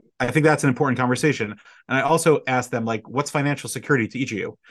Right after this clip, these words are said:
I remember I worked with one couple and the guy told me, "We're not living paycheck to paycheck. I'm financially secure."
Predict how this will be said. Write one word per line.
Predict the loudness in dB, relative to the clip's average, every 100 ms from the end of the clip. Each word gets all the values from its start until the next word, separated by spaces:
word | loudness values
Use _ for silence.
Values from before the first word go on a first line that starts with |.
| -8
I | 0
remember | 2 4 4
I | 4
worked | 2 2 2
with | 0
one | -2 0
couple | 0 0
and | -4
the | -2
guy | -2 -2
told | -4
me, | -8 -10 _ -20 _ _
"We're | 0
not | 4 4
living | 4 2
paycheck | 0 0 -4 -6
to | -4
paycheck. | -2 0 -2 -4
I'm | -6
financially | -4 -4 -4 -4 -6
secure." | -6 -4 -2